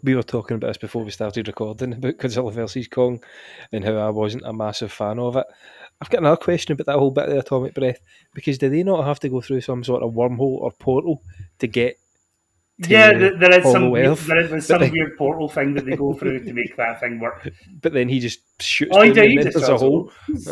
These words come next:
Speaker 1: He
Speaker 2: he's
Speaker 1: chugs
Speaker 2: Godzilla,
Speaker 1: it.
Speaker 2: he's king of the
Speaker 1: Does,
Speaker 2: monsters.
Speaker 1: does what he
Speaker 2: He
Speaker 1: wants.
Speaker 2: can do what he wants, all right.
Speaker 1: Aye, pretty
Speaker 2: But
Speaker 1: much.
Speaker 2: there, there's also, there's a really dumb bit, which I love in the,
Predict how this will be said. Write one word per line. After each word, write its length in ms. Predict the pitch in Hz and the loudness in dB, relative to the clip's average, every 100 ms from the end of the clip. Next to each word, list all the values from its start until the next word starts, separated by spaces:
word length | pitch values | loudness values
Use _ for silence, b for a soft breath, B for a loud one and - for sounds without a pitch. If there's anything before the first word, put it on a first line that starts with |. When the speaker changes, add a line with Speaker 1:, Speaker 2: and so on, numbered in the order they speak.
| - | -8
Speaker 1:
He 80 | 233 | -8
Speaker 2:
he's 120 | - | -2
Speaker 1:
chugs 200 | 135 101 | 0 0
Speaker 2:
Godzilla, 240 | 110 156 233 | 0 -2 -2
Speaker 1:
it. 40 | |
Speaker 2:
he's 120 | 185 | -4
king 160 | - 156 | -6 -4
of 40 | 127 | -2
the 40 | |
Speaker 1:
Does, 80 | 107 | -4
Speaker 2:
monsters. 460 | 113 - 233 226 - - - | -6 -6 -6 -8 -16 -14 -8
Speaker 1:
does 140 | 101 | -8
what 80 | 110 | -6
he 40 | 107 | -6
Speaker 2:
He 40 | |
Speaker 1:
wants. 300 | 113 151 135 | -4 -6 -4
Speaker 2:
can 140 | - 120 | -8 -6
do 60 | 117 | -8
what 60 | |
he 40 | 92 | -6
wants, 280 | - 87 - | -6 -6 -10
all 60 | |
right. 560 | 87 220 - - 143 185 | -10 -10 -12 -12 -8 -8
Speaker 1:
Aye, 60 | - - | -10 -8
pretty 220 | 127 143 | -6 0
Speaker 2:
But 100 | 165 | 2
Speaker 1:
much. 180 | 160 - | 2 2
Speaker 2:
there, 140 | 185 | 2
there's 180 | 185 170 | 2 4
also, 260 | 180 190 233 | 2 2 -2
there's 160 | 180 | -2
a 80 | 170 | -2
really 260 | 156 165 160 | -2 -4 -2
dumb 280 | 165 156 147 | 0 0 0
bit, 200 | 147 147 - | -2 -4 -8
which 220 | 139 135 | -12 -8
I 40 | 120 | -6
love 280 | 123 127 127 | -4 -6 -6
in 140 | 127 | -6
the, 180 | 123 | -8